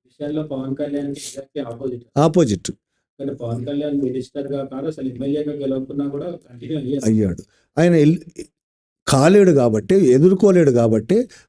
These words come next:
Speaker 2: ప్రజారాజ్యం పార్టీ పెట్టి పద్దెనిమిది మందో, పంతొమ్మిది మందో, ఇరవై మందో గెలిచారు ఎమ్మెల్యేలు.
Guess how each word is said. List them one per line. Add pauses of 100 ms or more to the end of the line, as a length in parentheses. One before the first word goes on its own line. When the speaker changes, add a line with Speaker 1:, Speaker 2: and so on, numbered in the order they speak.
Speaker 2:
ప్రజారాజ్యం (260)
పార్టీ
పెట్టి (500)
పద్దెనిమిది
మందో,
పంతొమ్మిది
మందో,
ఇరవై
మందో
గెలిచారు
ఎమ్మెల్యేలు.